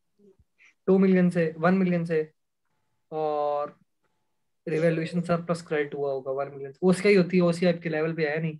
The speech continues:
इसलिए मैं आपको कॉम्प्लेक्सिटी में नहीं डालता। तो आपने क्या करना है, Revolution surplus के account में ये वन मिलियन ऐड कर देना है और पीपी के account में वन मिलियन ऐड कर देना है,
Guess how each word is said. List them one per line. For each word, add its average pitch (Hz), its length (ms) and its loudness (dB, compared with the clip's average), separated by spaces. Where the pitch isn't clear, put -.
इसलिए 160 260 -6
मैं 151 140 -4
आपको 147 320 -10
कॉम्प्लेक्सिटी 147 580 -6
में 151 100 -6
नहीं 151 100 -6
डालता। 131 380 -8
तो 180 40 4
आपने 180 260 6
क्या 190 180 6
करना 160 280 0
है, 147 80 -4
Revolution 156 440 0
surplus 175 280 0
के 180 140 -4
account 175 260 0
में 180 100 2
ये 165 180 -2
वन 170 180 -4
मिलियन 170 220 2
ऐड 185 200 2
कर 202 180 2
देना 170 200 0
है 151 80 -8
और 143 180 -12
पीपी 160 220 -12
के 156 140 -8
account 143 260 -4
में 139 80 -6
वन 135 140 -6
मिलियन 135 280 -10
ऐड 131 180 -12
कर 139 120 -16
देना 139 140 -20
है, - 140 -20